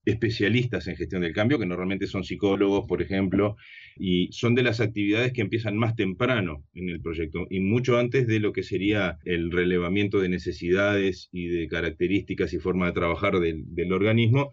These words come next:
ya empiezan actividades, este, de gestión del, del cambio, se hacen talleres, charlas y, por supuesto, hay una parte de capacitación,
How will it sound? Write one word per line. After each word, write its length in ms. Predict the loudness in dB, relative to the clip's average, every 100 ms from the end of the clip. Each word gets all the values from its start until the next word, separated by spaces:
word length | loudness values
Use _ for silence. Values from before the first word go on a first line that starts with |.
| -10 -6
ya 120 | -4
empiezan 340 | -2 -2 -2
actividades, 840 | -4 -4 -4 -4 -2 0 0 -2 -16 _ _ -10
este, 260 | -6 0 2
de 100 | 2
gestión 280 | 0 2
del, 180 | 2 2
del 260 | -2 -4 -2
cambio, 300 | 0 2 0
se 120 | 0
hacen 260 | -4 -4 0
talleres, 760 | 0 4 4 4 4 0 -4 _
charlas 800 | -6 0 0 2 2 0 0 -6 -2
y, 200 | 0 2
por 180 | 0
supuesto, 480 | 2 2 0 -2 2
hay 100 | 4
una 240 | 4 2 0
parte 460 | -2 -2 -4 -4 -8
de 200 | -6 -2
capacitación, 800 | 0 -2 -4 -6 -6 -4 -4